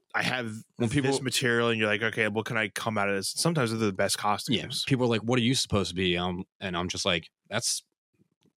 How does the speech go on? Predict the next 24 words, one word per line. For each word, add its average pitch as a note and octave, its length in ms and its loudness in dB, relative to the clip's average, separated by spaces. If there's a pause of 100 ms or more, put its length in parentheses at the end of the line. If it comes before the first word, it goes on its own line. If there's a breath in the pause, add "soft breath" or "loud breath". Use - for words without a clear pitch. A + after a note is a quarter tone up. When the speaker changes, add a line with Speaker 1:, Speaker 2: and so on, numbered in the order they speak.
Speaker 2:
like, F2+ 300 -6
to F#2+ 120 -8
Speaker 1:
You C3+ 60 2
Speaker 2:
your, A2 100 2
Speaker 1:
figure A2 160 2
it G2 60 2
Speaker 2:
to, G2 60 2
Speaker 1:
out. G2 180 0
Speaker 2:
to G#2+ 100 0
Speaker 1:
Like A#2+ 100 2
Speaker 2:
your A2+ 80 2
imagination." A#2 840 0
Speaker 1:
<laughs> A#2 60 -4
Speaker 2:
Yeah. A#2+ 180 0 (160)
Speaker 1:
Yeah. B2+ 300 0
Speaker 2:
Make B2 140 0
it A#2+ 60 2
work. B2 280 -2 (920 loud breath)
Right? F3+ 180 -2 (160)
Yeah. - 240 -8
I, G#3 160 0 (140)
I A2+ 60 -4
think, D#3+ 320 -2 (1300 loud breath)
uh, - 240 -20